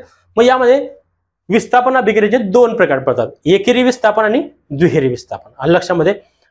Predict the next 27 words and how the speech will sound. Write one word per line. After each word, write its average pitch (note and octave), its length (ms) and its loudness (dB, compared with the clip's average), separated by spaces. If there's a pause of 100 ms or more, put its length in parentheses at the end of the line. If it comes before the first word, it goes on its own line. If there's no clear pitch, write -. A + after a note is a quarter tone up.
आता A3 120 0
ही A3 100 4
झाली A3 280 2 (460)
विस्था-, - 400 -8
सॉरी, A#2+ 260 -14 (680)
विस्थापन A#3 440 2
अभिक्रिया D#3 320 0
बघितली. C3+ 380 -4 (280)
आता G#3+ 260 0
चौथा B3+ 440 0
प्रकार B3 300 0
काय G#3+ 240 0
आहे G#3 140 -6 (160)
की G3 160 -2
दुहेरी A3 440 4
विस्थापन F3+ 460 0
अभिक्रिया. A#2+ 480 -6 (760)
दुहेरी G3+ 360 2
विस्थापन C#3 440 -2
अभिक्रिया. A#2 320 -4 (420)
मग C4+ 120 0
आता D#3+ 300 -4
विस्थापन A#3 480 -2
अभिक्रिया A3 300 2
बघितली, F#3+ 500 -2 (320)
मग F#3 60 -2
यामध्ये A#3+ 300 0